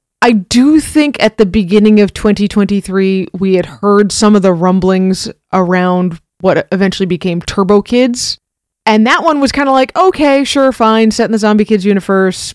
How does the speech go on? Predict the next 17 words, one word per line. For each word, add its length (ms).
but 120
it's 140
a 60
racing 360
game. 300
That 180
feels 220
kinda 200
weird 260
to 60
me." 220
And 180
once 260
we 100
played 360
that 180
one, 200